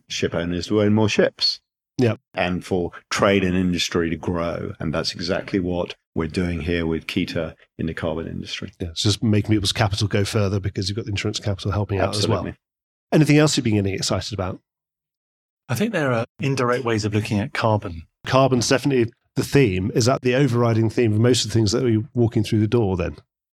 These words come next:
Speaker 2: In one way, carbon, climate, uh, all these things being connected,
Speaker 1: It's
Speaker 2: E S G.
Speaker 1: one big theme that we're particularly interested in and we think is very worthwhile and important, but certainly not the only one.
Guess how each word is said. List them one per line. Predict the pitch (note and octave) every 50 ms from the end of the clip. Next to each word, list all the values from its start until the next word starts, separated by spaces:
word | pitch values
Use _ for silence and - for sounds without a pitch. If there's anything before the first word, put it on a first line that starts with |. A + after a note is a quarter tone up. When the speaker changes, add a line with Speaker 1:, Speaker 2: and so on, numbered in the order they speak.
| _ - -
Speaker 2:
In | A2
one | G#2+ A2 G#2+ A2
way, | G2 F#2+ G2+
carbon, | - - B2 B2+ B2+ A2+ A#2+ A2+ A2+
climate, | - - B2 G#2+ A2+ A2 G#2+ A2+ -
uh, | C3 A#2+ A#2+
all | - C#3+ A#2+
these | A2 A2+ A2 -
things | - G#2+ G#2
being | - A2 G2+ F#2+
connected, | - A2 A2+ A#2+ - D3+
Speaker 1:
It's | C#3+ A2
Speaker 2:
E | G#2+ G#2+
S | G#2 A2+
G. | A#2+
Speaker 1:
one | B2+ B2+ B2+ B2+ B2+ C3 C3 - - - G#2+ G2 G#2
big | A#2+ A#2 A2+ A2
theme | - - A#2+ A2+ A#2 A#2+ A#2 B2 A#2
that | G2+ G2+ F2+ G2+
we're | G#2 G#2 G2+ G2+ G2+ G2 F#2+ F#2 F#2 -
particularly | - - - - G#2+ - - G2+ F#2+ F#2 F#2
interested | F#2 F#2+ - - F#2+ - - - G2 G2
in | F#2+ F#2+
and | F#2+ F2
we | E2 E2+
think | D#2+ - G2+ F#2 F2 G2
is | E2+ D#2+
very | - - F2 E2+ E2
worthwhile | E2 E2 E2 E2 E2 E2+ - - F2 E2+ E2
and | E2 D#2+ D2
important, | C#2+ D2 - - E2 F2 E2+ - C#2+ D2 - _ -
but | F#2+ F2 E2 C#2+
certainly | - - F#2+ F2 - D#2+ D#2 D#2 D#2
not | D#2+ D2+ E2 E2+ E2+ E2+ E2 E2 - _ -
the | - D#2+ D2+
only | D2+ E2 E2+ F2 F2+
one. | F#2 G2 G2+ G#2+ A#2 C3 C#3